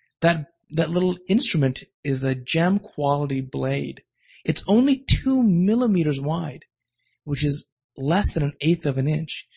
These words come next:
And you'll notice here, there's no bleeding either. So the surgery can be so non-traumatic that there's no bleeding at all.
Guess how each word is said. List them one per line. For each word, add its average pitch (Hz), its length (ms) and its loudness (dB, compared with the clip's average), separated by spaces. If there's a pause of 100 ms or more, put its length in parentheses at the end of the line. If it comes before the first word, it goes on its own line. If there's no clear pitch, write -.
(220)
And 170 160 6
you'll 165 140 8
notice 233 340 6
here, 143 320 0 (500)
there's 160 180 6
no 170 140 6
bleeding 131 480 2
either. 165 460 -2 (1000)
So - 100 -2
the 139 180 4
surgery 190 360 2
can 147 200 -2
be 135 120 0
so 160 560 2 (280)
non-traumatic 143 1300 0 (880)
that 139 100 -14
there's 135 220 4
no 143 160 4
bleeding 135 640 -2
at 135 120 -6
all. 135 420 -4